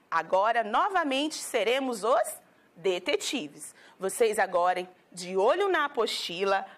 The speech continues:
página cento e cinquenta e sete. E olha só o que vocês estão vendo aí.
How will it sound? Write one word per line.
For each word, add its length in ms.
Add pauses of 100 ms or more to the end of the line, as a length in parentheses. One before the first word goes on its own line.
(140)
página 540
cento 640
e 100
cinquenta 640
e 140
sete. 720 (560)
E 180
olha 280
só 320
o 20
que 160
vocês 400
estão 320
vendo 260
aí. 400